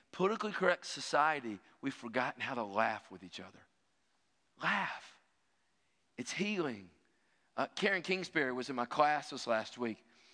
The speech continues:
and she made the statement. She said that studies have revealed that laughter is the only thing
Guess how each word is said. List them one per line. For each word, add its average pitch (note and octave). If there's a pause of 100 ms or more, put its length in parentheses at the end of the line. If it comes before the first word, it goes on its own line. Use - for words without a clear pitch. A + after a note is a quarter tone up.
(220)
and B2
she F3
made D#3
the C3+
statement. C#3+ (440)
She D#3
said D#3+
that C3
studies E3
have B2+
revealed C3
that A#2
laughter C3
is G#2
the A#2+
only D3
thing C3